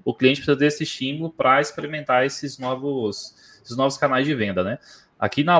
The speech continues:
Life Apps, na nossa plataforma, nós temos um recurso que a gente costuma indicar pros clientes, que é uma forma de você, em partes, fidelizar o cliente, mas também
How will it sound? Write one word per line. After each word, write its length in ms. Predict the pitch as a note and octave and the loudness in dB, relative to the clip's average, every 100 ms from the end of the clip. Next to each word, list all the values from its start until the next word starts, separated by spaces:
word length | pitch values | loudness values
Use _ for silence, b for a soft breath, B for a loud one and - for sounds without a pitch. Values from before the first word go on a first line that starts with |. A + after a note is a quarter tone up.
| C3+ | 8
Life 180 | B2 G#2+ | 6 8
Apps, 280 | C#3 - | 6 6
na 80 | B2 | 0
nossa 320 | A#2 A#2 - | 2 2 0
plataforma, 500 | A#2 A2 G#2 - D3 | -2 0 0 2 2
nós 160 | C#3 B2 | 0 -4
temos 240 | C#3 C#3+ | -4 -6
um 80 | D#3 | -2
recurso 540 | D3+ C#3 B2 D#3+ - B2+ | 0 0 0 -2 -2 -2
que 80 | |
a 60 | A2+ | -2
gente 260 | A#2 B2+ - | -4 -6 -8
costuma 340 | A#2 A#2 A2 | -6 -2 -2
indicar 340 | G#2+ - G#2 | -2 2 2
pros 160 | - G#2+ | 2 -6
clientes, 440 | G2 G#2+ C#3+ - | -6 -6 -6 -12
que 120 | - C#3 | -8 -6
é 40 | |
uma 160 | F3+ E3+ | -4 0
forma 340 | C#3 C3 B2 | 2 2 0
de 140 | A2+ | -6
você, 640 | A2 A2+ - A2+ G#2+ G2+ - b b b b - - | -4 -4 -4 -2 0 -2 -4 b b b b -20 -20
em 120 | A#2 | -4
partes, 340 | - A2 A2+ | 4 4 2
fidelizar 680 | - D3+ D#3 C#3 A#2+ A2 G#2 | -2 -2 0 2 2 6 6
o 80 | G#2 | 6
cliente, 380 | C3 A#2 D3+ - | 2 0 0 -2
mas 200 | C#3+ - | -2 0
também 500 | E3+ C3 B2 D3+ | 0 2 2 0